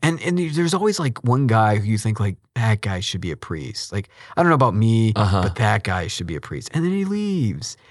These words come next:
Speaker 1: And you're
Speaker 2: Wow.
Speaker 1: like, "Well, if he's not called, you know, like, what am I?" Like,
Speaker 2: Uh-huh.
Speaker 1: um,
Speaker 2: You start doubting yourself
Speaker 1: Yeah,
Speaker 2: big
Speaker 1: a little,
Speaker 2: time.
Speaker 1: a little. Or, like, you know, like, just wondering, like, why,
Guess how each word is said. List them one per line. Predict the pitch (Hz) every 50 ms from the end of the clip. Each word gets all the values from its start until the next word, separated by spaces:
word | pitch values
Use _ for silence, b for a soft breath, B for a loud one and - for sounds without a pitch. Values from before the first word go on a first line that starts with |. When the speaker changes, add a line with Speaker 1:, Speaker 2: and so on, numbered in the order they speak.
| B B B
Speaker 1:
And | 104
you're | 95 95 92 85
Speaker 2:
Wow. | -
Speaker 1:
like, | 151 143 131 127 120 - - _ _ _ _ _ _ _ _ -
"Well, | 196 196
if | 165 143 -
he's | - 180 190 220 -
not | 262 175 117 104
called, | - - 104 90 85 80 92 101 117 - _ -
you | 156 160
know, | 156 156 156 156
like, | 156 156 156 -
what | 160 165 175 170
am | 160 156
I?" | 160 190 226 202 - - 55 - 131
Like, | 127 120 117 104 87
Speaker 2:
Uh-huh. | 107 98 92 87 90 B B B B - - 123
Speaker 1:
um, | 117 113 110 107 101 95 98 95
Speaker 2:
You | 95 117
start | - - 120 107 101 - - 120
doubting | 113 110 131 120 113 101
yourself | 101 113 - - 110 92 - - - -
Speaker 1:
Yeah, | 170 185 170 170 165 160
Speaker 2:
big | 165 175
Speaker 1:
a | 180
little, | 185 180 160 127
Speaker 2:
time. | 107 95 90 92 90 - _ _ -
Speaker 1:
a | 139
little. | 151 170 180 160 117 101
Or, | 95 107 127 131
like, | 131 131 123 117 110 107 104 - - _ -
you | - 139 139
know, | 135 127 123 123 123
like, | 120 113 107 104 - -
just | - 185 180 -
wondering, | 143 139 127 139 151 135 107 90 87 92
like, | 92 92 92 92 - - -
why, | 110 104 - 123 123 123 131 127 127 131 127